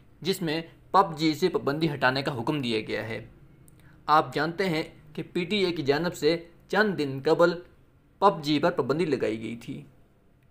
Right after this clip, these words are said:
इस पर पाबंदी लगाने की वजह यह थी कि ये बच्चों के जहनों पर असरअंदाज हो रहा है, जिसकी वजह से कई तादाद में बच्चे ख़ुदकुशियाँ कर रहे हैं। अब वल्लाह आलम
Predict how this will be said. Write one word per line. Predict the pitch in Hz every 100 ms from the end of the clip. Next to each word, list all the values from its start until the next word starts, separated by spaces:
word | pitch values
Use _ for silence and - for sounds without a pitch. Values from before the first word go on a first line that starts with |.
| _ _ _ _ _ _ _ _ 214
इस | -
पर | -
पाबंदी | 196 185 240
लगाने | 208 170 196
की | 180
वजह | 165 214
यह | 214 190
थी | 190 202 196 - -
कि | 196
ये | 208
बच्चों | 156 156 - 226
के | 180
जहनों | 143 147 196 214
पर | 202 180
असरअंदाज | 165 214 147 147 151 180
हो | 160 160
रहा | 143 147
है, | 160 180 180 - -
जिसकी | 170 226 - 202
वजह | 135 160 208
से | 208 160 185 - - - - - _ -
कई | 233
तादाद | 226 175 151 170 170
में | 151
बच्चे | - -
ख़ुदकुशियाँ | 151 127 160 190
कर | 160 110
रहे | 107 110 110
हैं। | 113 104 - _ _ _ _ _ _ _ _ _
अब | 170 131
वल्लाह | 170 208
आलम | 180 151 160